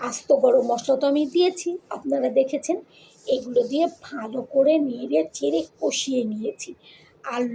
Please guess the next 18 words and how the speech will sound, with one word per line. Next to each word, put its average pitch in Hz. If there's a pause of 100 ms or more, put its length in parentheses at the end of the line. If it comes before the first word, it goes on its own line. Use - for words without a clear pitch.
(120)
লবণ, 240 (420)
লবণ 247 (180)
কিন্তু 359 (180)
অবশ্যই 277
দিতে 349
হবে 381 (200)
এবং 302 (580)
সেটা 330 (160)
দেখে 262 (100)
দিতে 240
হবে, 220 (440)
কারণ 320 (100)
আমরা 294
যখন 330 (100)
কচুটা 320 (100)
সেদ্ধ 311 (120)
করেছি, 370 (520)
তখন 262